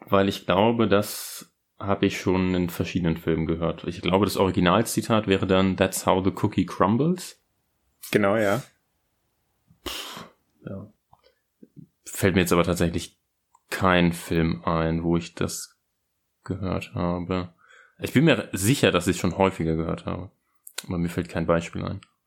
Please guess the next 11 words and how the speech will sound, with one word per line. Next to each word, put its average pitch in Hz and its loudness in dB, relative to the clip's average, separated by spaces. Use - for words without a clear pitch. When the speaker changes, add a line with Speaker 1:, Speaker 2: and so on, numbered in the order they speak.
Speaker 2:
Ähm, 120 4
Jim 123 2
Carrey 147 2
in 127 0
der 120 4
Hauptrolle? 143 0
Speaker 1:
„That's - -2
how 104 0
the 101 2
cookie 104 0
crumbles.“ - -2